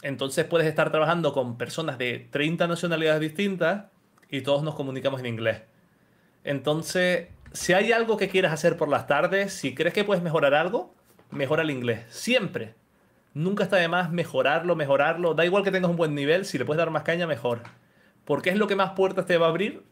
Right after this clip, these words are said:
de todo el sector, pero imprescindible.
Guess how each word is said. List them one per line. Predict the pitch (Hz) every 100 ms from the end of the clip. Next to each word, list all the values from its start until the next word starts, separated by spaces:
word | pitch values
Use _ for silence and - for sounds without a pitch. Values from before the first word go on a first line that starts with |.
| _
de | 151 143
todo | 196 220
el |
sector, | 220 143 - 143 127 - - _
pero | - 131 127
imprescindible. | 131 135 127 139 127 160 131 113